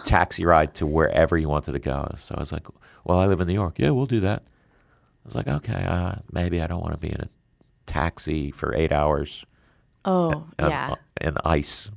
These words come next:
Speaker 2: Yeah. That's
Speaker 1: with s-,
Speaker 2: awful.
Speaker 1: with someone who may have, uh, driven f-, seven hours already that day."
Speaker 2: To get there.
Speaker 1: Yeah, I feel like I repeated that exact story, but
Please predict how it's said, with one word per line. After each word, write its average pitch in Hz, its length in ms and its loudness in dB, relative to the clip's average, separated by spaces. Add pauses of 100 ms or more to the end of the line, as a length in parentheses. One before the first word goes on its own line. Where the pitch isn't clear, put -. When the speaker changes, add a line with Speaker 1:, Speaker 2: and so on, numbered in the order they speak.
Speaker 2:
Yeah. 175 300 0 (800)
That's 185 220 2
Speaker 1:
with 160 80 2
s-, 160 60 2
Speaker 2:
awful. 165 220 -6
Speaker 1:
with 73 140 -2
someone 69 360 -2
who 69 380 0 (720)
may 69 180 -4
have, - 380 -10
uh, - 420 -12 (1080)
driven 71 300 2
f-, - 160 -16 (120)
seven 65 420 -2
hours 58 300 -4
already - 280 -6
that - 160 -12
day." - 100 -8
Speaker 2:
To 196 100 2
get - 340 -4
there. - 320 -8 (180)
Speaker 1:
Yeah, 92 200 4
I 85 40 4
feel 113 160 2
like 90 140 4
I 73 40 4
repeated 69 360 2
that 62 140 2
exact - 400 -4
story, - 420 -4
but 69 180 -2